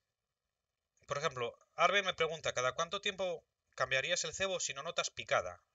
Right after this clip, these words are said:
Filete de sardina. Unos treinta minutos estaría bien. Vale, la primera varada...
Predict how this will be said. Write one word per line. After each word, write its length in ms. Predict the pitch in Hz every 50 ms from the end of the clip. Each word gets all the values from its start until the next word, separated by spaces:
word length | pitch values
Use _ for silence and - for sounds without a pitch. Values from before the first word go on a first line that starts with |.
| _
Filete 320 | _ - 123 131 135 - 147
de 80 | 143
sardina. 500 | 135 - 131 117 98 98 87 85 87 82
Unos 200 | 95 131 127 -
treinta 280 | - 151 151 - 180 156
minutos 360 | 147 156 170 175 - 156 139
estaría 420 | 143 135 - 135 135 143 139 139
bien. 300 | 135 156 175 165 123 98 _ _ _ _ _ _ _ _ - _ - - _ _ _ _ _ _ _ _ _ _ _ _ _
Vale, 360 | - 131 127 117 101 95 - _ _ _ _ _ _
la 460 | 127 123 127 131 131 127 127 127 - -
primera 360 | 131 131 143 202 233 254 233
varada... 420 | 208 202 208 214 185 156 151 -